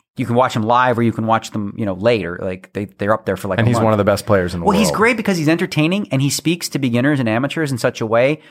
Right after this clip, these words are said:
Speaker 1: that it's, they'll
Speaker 2: And there's a
Speaker 1: understand
Speaker 2: collection
Speaker 1: it.
Speaker 2: of his tapes on there, so you
Speaker 1: Yeah,
Speaker 2: can
Speaker 1: it's
Speaker 2: go
Speaker 1: like,
Speaker 2: and watch.
Speaker 1: there's a difference between, you know, a guy who's like, "Well, you're U T G plus one, you wanna cap your minimum range with this." And I'm like, "What language are you speaking?"
Speaker 2: Right.
Speaker 1: He speaks English.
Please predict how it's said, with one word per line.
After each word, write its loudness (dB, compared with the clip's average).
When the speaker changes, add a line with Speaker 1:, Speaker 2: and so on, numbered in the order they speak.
Speaker 1:
that 0
it's, -10
they'll -6
Speaker 2:
And 4
there's 2
a 2
Speaker 1:
understand 0
Speaker 2:
collection 4
Speaker 1:
it. 4
Speaker 2:
of -2
his 0
tapes 0
on -2
there, -8
so -8
you 2
Speaker 1:
Yeah, 2
Speaker 2:
can 2
Speaker 1:
it's -2
Speaker 2:
go 4
Speaker 1:
like, 2
Speaker 2:
and -2
watch. 2
Speaker 1:
there's 0
a -2
difference -4
between, -4
you 0
know, 2
a -2
guy 4
who's -2
like, 0
"Well, 4
you're 4
U 0
T -6
G -2
plus -2
one, 4
you 2
wanna 0
cap 0
your -2
minimum 0
range 2
with -6
this." 0
And -2
I'm -2
like, -6
"What 0
language 2
are -2
you -4
speaking?" -10
Speaker 2:
Right. 2
Speaker 1:
He 2
speaks -2
English. 0